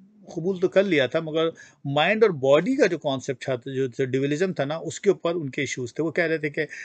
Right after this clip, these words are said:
साहब, ये रेने डेकार्ट का जो माइंड और बॉडी कॉन्सेप्ट है ना, इसमें कई मसाइल हैं। इसी तरह स्पिनोज़ा के भी मामले में, अ, उनके, अ, बहुत ऑब्जेक्शंस थे। उनके ख्याल में स्पिनोज़ा ने एक ऐसी, अ,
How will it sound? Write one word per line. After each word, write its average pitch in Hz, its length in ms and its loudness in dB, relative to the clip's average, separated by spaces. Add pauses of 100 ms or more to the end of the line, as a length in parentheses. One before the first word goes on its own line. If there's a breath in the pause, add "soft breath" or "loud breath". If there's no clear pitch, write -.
(120)
साहब, 165 340 2
ये 165 80 2
रेने 160 200 -4
डेकार्ट 160 300 -2
का 165 100 -2
जो 160 80 0
माइंड 143 280 -2
और 156 60 -2
बॉडी 139 260 2
कॉन्सेप्ट 139 360 -6
है 175 40 -6
ना, 170 40 -6
इसमें 165 220 -8 (100)
कई 190 280 2 (1040)
मसाइल 135 300 0
हैं। 104 120 -14 (540 loud breath)
इसी 214 200 -2
तरह 196 380 2 (100)
स्पिनोज़ा 185 520 4
के 208 140 2
भी 170 100 -2
मामले 127 360 2
में, 135 160 -2
अ, - 520 -10
उनके, 160 240 0
अ, 190 120 2 (220)
बहुत 151 380 0
ऑब्जेक्शंस 120 560 -4
थे। 135 40 -4
उनके 139 180 -4
ख्याल 160 240 2
में 175 120 -4
स्पिनोज़ा 151 400 -4
ने 170 140 -4
एक 156 180 -8
ऐसी, 165 380 4
अ, 165 120 2